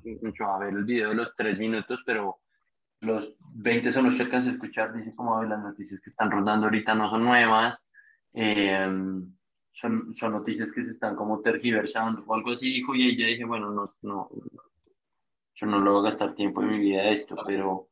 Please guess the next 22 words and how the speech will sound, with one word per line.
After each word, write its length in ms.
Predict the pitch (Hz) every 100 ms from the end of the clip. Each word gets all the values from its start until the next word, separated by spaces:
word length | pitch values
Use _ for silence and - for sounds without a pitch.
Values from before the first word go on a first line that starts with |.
| _ _ _ _ _ _ _ _ _ _ _ _ - -
pero, 320 | 110 107 113
pero 280 | 120 110 -
pensando 460 | 117 104 117 113
en 80 | 120
eso, 480 | 127 127 156 156 - - - - _ _ _ _ _
o 180 | - 131
mejor 260 | 120 117 123
dicho, 160 | 123 -
pensando 380 | 107 113 113
si 120 | 107 127
esta 160 | 127
es 60 | 123
la 80 | 131
actitud 480 | 127 123 120 113 107 _ _ _ _ _ _
familiar, 720 | 123 127 127 113 113 131 151
pues 160 | 117 101
no 180 | 98 92
creo 240 | 101 101
que 100 | 113
se 100 | 117
retire, 480 | 127 113 123 127 - _ _ _ _ _ _ _ - - _ _ _
¿sabe? 260 | 92 95